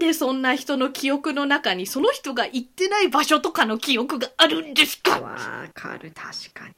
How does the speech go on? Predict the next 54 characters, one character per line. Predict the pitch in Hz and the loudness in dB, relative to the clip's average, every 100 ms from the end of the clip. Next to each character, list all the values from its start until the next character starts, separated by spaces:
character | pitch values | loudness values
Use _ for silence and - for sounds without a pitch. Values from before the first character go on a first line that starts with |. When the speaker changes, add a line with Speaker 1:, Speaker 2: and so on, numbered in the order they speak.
| _ | _
Speaker 2:
確 | - - | -20 -20
か | - _ - | -20 _ -20
に。 | - _ _ _ _ _ _ _ _ _ | -20 _ _ _ _ _ _ _ _ _
Speaker 1:
こ | - | -14
れ | 226 | -8
は | 214 196 - | -8 -8 -10
あ | 202 | -14
る | 180 | -14
わ。 | - | -16
あ | |
た-、 | - - - | -16 -16 -10
な | 233 | -8
ん | |
か | 190 165 | -6 -8
ね、 | 226 - | -8 -10
あ | 247 | -8
の、 | 190 180 | -10 -10
現 | 208 214 | -10 -8
実 | 190 196 | -8 -6
世 | 202 | -8
界 | - 202 | -8 -18
の | |
方 | 190 185 | -14 -10
で、 | 180 185 190 _ _ _ | -8 -8 -10 _ _ _
な | 233 220 | -20 -18
ん-、 | 214 _ _ | -20 _ _
科 | - 220 | -14 -10
学 | 190 | -10
者 | - 185 | -10 -12
的 | 202 | -10
な | 190 175 | -12 -10
の | |
が | 180 | -12
出 | 180 | -12
て | 180 | -14
き | 180 | -12
て、 | - | -14
こ | - | -10
れ | 190 | -10
は | 180 - 202 | -10 -10 -6
新 | 247 | -2
し | 285 - | -2 -4
い | |
テ | - | -8
ク | - 185 | -12 -10
ノ | 180 | -10
ロ | |
ジ | 175 | -12
ー | 165 | -16
で、 | 170 165 - | -20 -20 -20
み | 190 | -20
た | - | -20
い | - | -20
な。 | 220 | -20